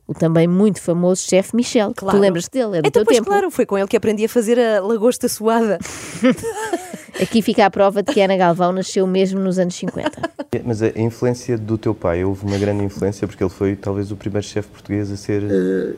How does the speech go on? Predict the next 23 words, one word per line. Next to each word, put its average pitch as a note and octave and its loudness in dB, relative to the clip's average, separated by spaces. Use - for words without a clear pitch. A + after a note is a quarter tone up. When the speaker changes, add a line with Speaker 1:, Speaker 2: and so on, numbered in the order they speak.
Speaker 4:
a, G3+ 2
a - 0
Speaker 3:
famoso. F#3 -6
Speaker 4:
influência F#3+ 4
do F3 -2
meu F3 4
pai D3+ -2
foi, D3+ 0
mas E3 4
não E3 4
foi D#3+ 2
a D#3+ 6
influência. C#3+ 0
Eu C#3 4
acho D3 0
que E3 -4
o - 2
meu C#3+ 4
pai, C3 -2
eh, A#2 -4
foi - -2
mais C#3 2
um, C3 4